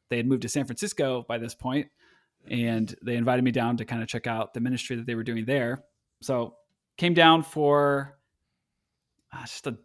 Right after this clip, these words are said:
a day or two to kinda check it out, right in San Francisco, right in the Tenderloin district of San Francisco. I don't know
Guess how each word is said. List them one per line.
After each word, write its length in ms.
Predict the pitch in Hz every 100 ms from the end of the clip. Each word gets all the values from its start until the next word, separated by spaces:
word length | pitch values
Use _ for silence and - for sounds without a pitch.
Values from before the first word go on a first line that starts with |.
| _
a 80 | 123
day 220 | - 113
or 140 | 160 120
two 500 | - 110 107 107 -
to 80 | -
kinda 180 | 123 120
check 260 | - 127
it 60 | 110
out, 420 | 123 113 110 - 80 -
right 240 | 120 131
in 100 | 139
San 180 | 135 135
Francisco, 520 | 131 131 - 123 117
right 180 | 117 123
in 80 | 123
the 60 | 113
Tenderloin 480 | - 139 135 127 123
district 340 | 123 123 120
of 60 | 117
San 160 | 117
Francisco. 600 | 117 113 117 - 113 113
I 60 | 113
don't 120 | 113
know 260 | 117 113